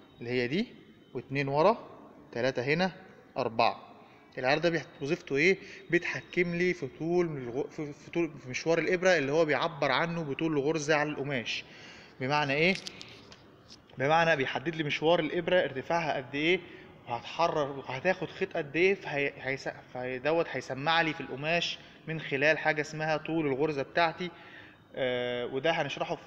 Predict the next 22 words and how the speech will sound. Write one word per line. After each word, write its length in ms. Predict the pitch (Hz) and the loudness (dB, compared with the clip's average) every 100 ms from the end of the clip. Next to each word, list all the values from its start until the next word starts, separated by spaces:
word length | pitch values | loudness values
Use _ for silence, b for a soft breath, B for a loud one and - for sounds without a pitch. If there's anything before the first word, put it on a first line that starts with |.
| - | -6
فيديو 200 | 151 156 | -4 -2
تاني 180 | 160 160 | -2 -4
مستقل، 380 | 147 139 - | -6 -8 -2
اللي 220 | 170 156 143 | -2 0 0
هو 280 | 160 - - | 0 0 0
علاقه 320 | 151 160 - | 0 0 -2
ال-، 240 | 131 127 | -4 -4
الغرز 580 | 135 131 160 190 180 - B B B - | -6 -2 2 2 2 -4 B B B -2
بال-، 720 | 156 165 143 131 127 127 123 | 2 2 2 0 0 0 0
بوزن 340 | 131 160 156 | 4 4 2
القماش، 580 | 151 139 139 185 190 - 143 | -2 -4 0 4 4 2 -2
وطول 520 | 135 127 123 123 165 | -2 -2 -2 -2 0
الغرزه 260 | 147 170 156 | 2 2 0
بوزن 220 | 170 160 | -2 -4
القماش 380 | 151 175 180 143 | -2 0 0 0
وعلاقه 280 | 151 - | 0 0
العيار 240 | 139 135 143 | 0 2 0
بيها. 280 | 120 101 - - B B B B B | -4 -8 -10 -20 B B B B B
بعد 220 | 175 180 | 4 4
كده 260 | 214 208 185 | 2 0 0
هندخل 320 | 208 - 170 | -2 -2 0
على 340 | 135 180 185 | 2 2 2